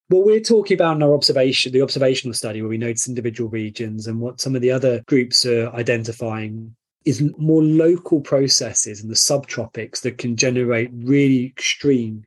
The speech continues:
humid heat, short-lived extreme humid heat. And it's important to really resolve exactly what those physical processes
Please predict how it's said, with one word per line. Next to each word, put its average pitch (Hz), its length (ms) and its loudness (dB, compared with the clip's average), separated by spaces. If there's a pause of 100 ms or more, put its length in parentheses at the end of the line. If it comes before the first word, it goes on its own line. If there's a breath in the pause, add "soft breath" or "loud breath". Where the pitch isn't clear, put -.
humid 110 400 -10
heat, 101 260 -14
short-lived 127 680 2
extreme 113 640 -4
humid 107 320 -10
heat. - 300 -16 (180)
And 139 140 0
it's 143 100 0
important 160 540 2
to 151 100 -6
really 156 240 2
resolve 143 340 2
exactly 147 440 -4
what 135 120 -8
those 127 200 -6
physical 139 420 -6
processes 120 720 -6